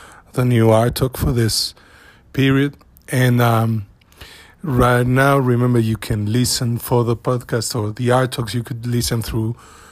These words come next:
s-, the, your Spotify account. You can also use your Amazon account, uh, and there is pos-, Podcast Addict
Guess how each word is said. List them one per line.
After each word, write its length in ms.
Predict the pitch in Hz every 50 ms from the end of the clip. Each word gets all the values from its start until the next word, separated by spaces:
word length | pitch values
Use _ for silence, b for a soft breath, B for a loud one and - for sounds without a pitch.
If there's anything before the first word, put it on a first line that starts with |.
| B B
s-, 160 | - - -
the, 240 | - - 135 123 127
your 240 | - 151 123 123 110
Spotify 520 | 104 - - 131 120 113 - - 110 110
account. 460 | 101 98 - - 131 131 135 135 131 123
You 140 | 123 110
can 180 | 104 - 117 110
also 400 | 110 104 - - 131 110 107 101 B B B B B B B B B B
use 380 | - 120 113 113 113 110 107 110
your 180 | 110 104 101
Amazon 400 | 101 104 101 98 98 - 117 110
account, 600 | 104 107 - - 135 131 139 139 139 123 - -
uh, 440 | 127 120 117 117 113 110 107 110 107 - -
and 320 | 131 120 120 110 107 107 104
there 180 | 113 110 110
is 240 | 110 104 98 - -
pos-, 240 | - - - - -
Podcast 580 | - - - - 117 - - - 113 - - -
Addict 540 | 135 127 131 135 127 127 131 127 127 -